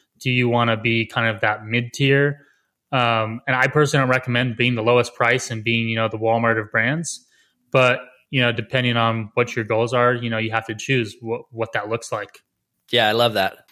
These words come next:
Speaker 2: Especially the trying to win with price,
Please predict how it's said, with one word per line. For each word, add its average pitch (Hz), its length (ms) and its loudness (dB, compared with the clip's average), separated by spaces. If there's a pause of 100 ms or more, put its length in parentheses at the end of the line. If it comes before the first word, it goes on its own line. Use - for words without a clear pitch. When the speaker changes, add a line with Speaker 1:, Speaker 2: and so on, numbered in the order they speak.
(100)
Speaker 2:
Especially 143 720 0
the 101 520 -2 (960)
trying 120 360 0
to 120 160 -4
win 107 300 0
with 104 240 -2
price, 113 520 0